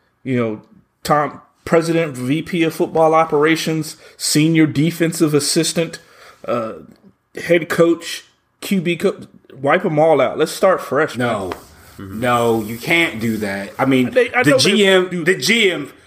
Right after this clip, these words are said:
Speaker 2: the G M for sure. I agree with you on the G M. I think Caldwell needs to go. Um, you know, he, he should have been, uh, you know, on, he should have gone, in my opinion, before, uh, Hackett went. I think
Speaker 1: Dude.
Speaker 2: the G M should have been gone first. The G M should have been gone because the decisions come from top to bottom.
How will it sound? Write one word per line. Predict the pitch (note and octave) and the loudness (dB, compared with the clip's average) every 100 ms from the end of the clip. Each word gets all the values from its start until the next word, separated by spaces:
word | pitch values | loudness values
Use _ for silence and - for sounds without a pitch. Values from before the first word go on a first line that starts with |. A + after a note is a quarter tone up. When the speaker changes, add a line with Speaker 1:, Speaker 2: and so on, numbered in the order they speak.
| - | -2
Speaker 2:
the | G3+ | -2
G | D#3+ C4 D4+ | 2 0 2
M | A#3 | 0
for | F#3 E3 | -2 -2
sure. | F#3+ C3+ | 0 2
I | D#3 G3 | 2 2
agree | F3+ F#3+ | 2 0
with | A#3+ G#3 | 0 -2
you | G#3+ F3 | -2 0
on | F#3+ | 0
the | F3+ | 0
G | D3 D#3 E3 | -2 0 0
M. | B2+ G#2+ | 0 -2
I | C3+ | -4
think | F3 D#3 | -2 -4
Caldwell | B2+ E3 E3+ D#3+ D3+ | 0 2 4 4 4
needs | C3+ C#3+ D#3+ D#3 - | 4 4 2 -2 -6
to | - C3 | -4 0
go. | C3 B2 A#2 - - - - | 2 2 0 -6 -20 -20 -12
Um, | A2 A2 G#2 G#2 | -8 -6 -6 -8
you | A2+ | -10
know, | G#2+ | -8
he, | G#2+ C#3+ B2+ | -2 -2 0
he | C#3 | -2
should | C#3 D3 | 0 -2
have | C3+ A#2+ | -4 -4
been, | C#3 C3 B2+ B2+ - - - | -2 0 0 -2 -8 -20 -18
uh, | A2 G#2+ A#2 | -12 -8 -6
you | A#2 | -4
know, | A#2 | -4
on, | A#2+ A#2+ A2+ | -4 -6 -6
he | - A3 | 0 2
should | D4+ - A#3+ | 2 2 2
have | F3+ C3 | 2 0
gone, | D3 C#3 C3 B2 B2 | 2 2 2 0 -2
in | C#3 | -2
my | C#3+ E3 | 2 0
opinion, | D3+ C3 A#2+ A#2 | 0 -2 -4 -4
before, | A2+ - C3 A#2 G#2 - - - | -6 -2 0 0 -4 -12 -20 -4
uh, | B2+ A2+ | 0 0
Hackett | A2 C3+ B2+ G#2+ G#2 | 0 -2 -2 -8 -12
went. | G2+ - _ _ _ _ - - - | -16 -16 _ _ _ _ -20 -20 -6
I | C#3 | -2
think | D3+ C#3+ | 2 2
Speaker 1:
Dude. | B2 | 2
Speaker 2:
the | |
G | B2+ C#3 D#3+ | 2 2 4
M | C#3+ C3+ | 2 0
should | - D3+ | 0 0
have | |
been | C3 B2 | 0 2
gone | B2 A#2+ | 2 0
first. | A2+ A#2+ G2 - - | -4 -8 -8 -12 -6
The | C#3 | -4
G | B2 G#3 B3 | 2 4 4
M | A#3 | 2
should | - G#3+ | 2 2
have | G3 | 2
been | F3 | 0
gone | E3 E3+ | 2 2
because | E3 F#3 D#3+ | 2 0 -4
the | F#3 | -4
decisions | G#3+ - B3+ A#3 G#3 | -2 0 2 0 0
come | A#3 A#3 | 0 0
from | G#3 G#3+ | -4 -2
top | A3+ A3+ G3+ | -2 -2 -2
to | |
bottom. | F#3 G#3 E3+ | 0 0 0